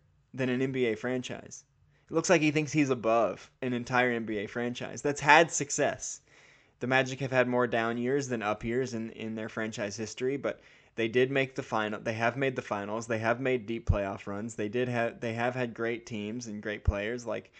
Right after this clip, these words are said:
Dwight Howard in his prime, and Shaq and Penny and Tracy McGrady. So they're not, they're, they're not a dumpster of an organization. They've had some down years, but to s-, but to allegedly tank your workout because you don't wanna go to Orlando,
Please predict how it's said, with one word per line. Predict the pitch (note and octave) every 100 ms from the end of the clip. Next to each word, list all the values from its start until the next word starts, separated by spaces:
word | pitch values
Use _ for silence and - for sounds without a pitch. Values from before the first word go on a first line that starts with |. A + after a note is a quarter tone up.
| - -
Dwight | A2 G#2 G2+
Howard | G2+ G#2+ A2+
in | G#2
his | G2+
prime, | - G2+ F#2+ B2+ - _ - _ _ _ _ _ _ -
and | A2 G#2+
Shaq | - A2+ F#2 - - _ _ _
and | - A#2+
Penny | A#2 G2+ F#2+ G#2+ C3+
and | A2+
Tracy | A#2 G#2 G2 G2+
McGrady. | G2 G2 G2+ C#3 - _ _ _ _ _
So | -
they're | C#3 C#3
not, | D3 E3+ F3 - -
they're, | C#3 C#3+
they're | C#3+ C#3+
not | E3+
a | C#3+
dumpster | B2+ C3 C#3+ - A#2+
of | G#2+
an |
organization. | G#2 G2+ G2+ A#2 E3 - G#2 A#2+ - - _ _ -
They've | B2
had | A#2+ A#2
some | A2+ A2
down | A2 G2+
years, | B2 D#3 - - - -
but | B2+ -
to |
s-, | C3+ - -
but | C#3+ C#3
to | C#3
allegedly | C3+ D3 D3 C3+ B2
tank | C3 C#3 C3
your | A2+
workout | A2+ C3+ A2+ F#2+ - - _
because | B2+ C3+ A2+
you | A#2
don't | A#2
wanna | B2 A#2+
go | A#2
to |
Orlando, | G#2+ G#2 A#2+ C3+ A#2+ G2+ G2